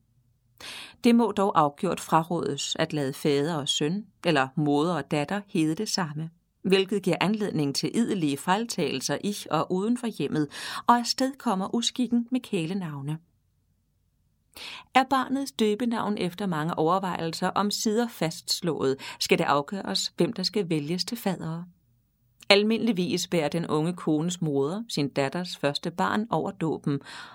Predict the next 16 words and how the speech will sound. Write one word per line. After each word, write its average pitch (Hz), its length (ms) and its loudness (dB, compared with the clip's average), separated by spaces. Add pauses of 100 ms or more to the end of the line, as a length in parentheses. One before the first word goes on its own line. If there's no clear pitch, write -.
(160)
og 240 100 4
farmoderen 156 580 -2
det 226 140 -4
næste. 180 440 -6 (1160)
En 240 180 8
ugift 262 460 -2
pårørende 214 640 0 (120)
eller 156 160 4
veninde 139 420 0
holder 220 300 2
hugen, 160 560 0
som 208 200 0
det 220 180 -4
på 240 100 -2
gammeldags 208 640 0
vis 196 240 0